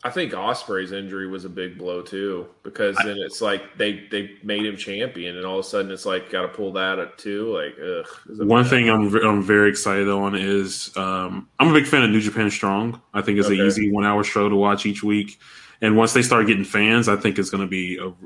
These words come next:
Speaker 2: really fun show to watch for sure. So I can understand, especially, like,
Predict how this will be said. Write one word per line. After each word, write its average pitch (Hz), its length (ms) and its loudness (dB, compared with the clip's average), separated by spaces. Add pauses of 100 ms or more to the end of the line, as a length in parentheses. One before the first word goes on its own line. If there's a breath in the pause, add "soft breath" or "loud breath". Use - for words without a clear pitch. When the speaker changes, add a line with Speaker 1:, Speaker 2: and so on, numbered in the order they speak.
(200)
Speaker 2:
really 95 220 -8
fun 92 180 -16
show 90 180 -10
to 90 80 -14
watch 87 280 -10
for 95 100 -16
sure. 90 340 -10
So 92 340 -8 (380 loud breath)
I 117 100 2
can 131 100 4
understand, 117 400 4
especially, 127 380 4
like, 110 340 4